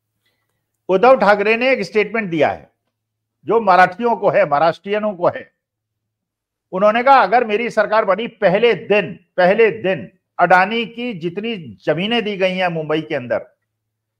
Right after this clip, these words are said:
वो वापस ले लूंगा, कानून रद्द कर दूंगा।" धारावी का जो लाखों करोड़ों का प्रोजेक्ट है, जो बिल्कुल अ-, अडानी को अगले सौ साल तक सबसे अमीर आदमी वर्ल्ड का बना देगा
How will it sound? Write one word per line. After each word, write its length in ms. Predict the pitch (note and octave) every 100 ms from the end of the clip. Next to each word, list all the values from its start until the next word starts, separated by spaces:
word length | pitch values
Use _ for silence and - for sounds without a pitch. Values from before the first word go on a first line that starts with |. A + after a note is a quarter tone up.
| _ _
वो 120 | A3
वापस 340 | G#3 F#3 G#3 -
ले 100 | F3
लूंगा, 340 | B2 F#2 - _ _ _ _ _ _ _ _ _ _ _ _
कानून 340 | E3+ G#3 A#3+
रद्द 220 | G3 F#3+ -
कर 140 | A3
दूंगा।" 320 | G2+ D#2 - _ _ _ _ _ _ _ _
धारावी 400 | C3+ D3+ F3+ A3+
का 160 | G#3+ A3
जो 140 | A3+
लाखों 420 | G#3+ D#3+ D#3+ A3+ A#3
करोड़ों 400 | F#3 F3 G#3+ A#3+
का 120 | A3+
प्रोजेक्ट 420 | G#3 F#3+ G3 F#3+
है, 100 | G#3
जो 180 | F3 G3+
बिल्कुल 680 | D#3+ F3 F3 A3+ G#3+ D3+ - _ _ _ -
अ-, 160 | G3 D3+
अडानी 400 | D#3 F3 F#3 G#3+
को 440 | A3+ A3+ A3+ -
अगले 240 | F3 F#3 A3
सौ 260 | - A3
साल 260 | A3+ G#3+ G3+
तक 120 | G#3+
सबसे 300 | - F#3 -
अमीर 260 | G#3 F3 G#3
आदमी 240 | F#3+ F#3
वर्ल्ड 240 | F3+ F3 F3+
का 100 | F3+
बना 220 | E3 D3+
देगा 320 | D3+ C#3+ C3